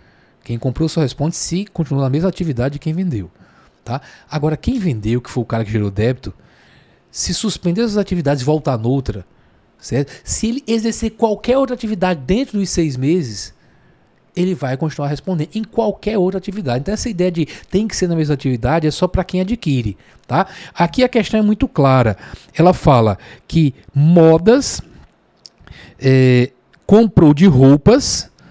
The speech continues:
ambas atuam no mesmo ramo de atividade, certo? A partir de então, modas passou a explorar a atividade do fundo de comércio adquirido, ou seja, continua na mesma atividade, então vai responder. Quatro meses após quatro meses, olha, quatro meses, então tá até seis meses, né?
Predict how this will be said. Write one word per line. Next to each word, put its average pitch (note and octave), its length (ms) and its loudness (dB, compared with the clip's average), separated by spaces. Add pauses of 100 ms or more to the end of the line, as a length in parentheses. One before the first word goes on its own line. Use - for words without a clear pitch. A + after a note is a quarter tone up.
(280)
ambas A#3 360 6
atuam E3+ 260 6
no E3 60 6
mesmo D#3 200 4
ramo D#3 80 6
de C#3+ 80 4
atividade, A#2 720 2 (340)
certo? B2+ 320 2 (200)
A F3+ 160 4
partir G#3+ 260 2
de C4 80 4
então, A3+ 220 4
modas G3+ 340 4
passou G3+ 260 2
a G#3 40 6
explorar F3+ 300 2
a - 20 4
atividade F3+ 400 2
do F3 60 -2
fundo F#3+ 200 2
de F#3+ 60 -2
comércio F#3 260 2
adquirido, F#3 300 0
ou D3+ 40 4
seja, C#3 240 0
continua D#3 400 4
na F3+ 80 6
mesma F#3+ 160 6
atividade, F3 320 2
então B2 140 2
vai A#2 160 4
responder. B2+ 500 2 (720)
Quatro D4 480 4
meses G#3+ 280 6
após F#3+ 320 4
quatro F#3+ 400 2
meses, E3 480 4
olha, A#2 160 2
quatro F3 320 2
meses, F3+ 260 4
então F3+ 220 2
tá E3+ 180 2
até D#3+ 240 2
seis G#3+ 240 2
meses, B2 240 4
né? D3 180 2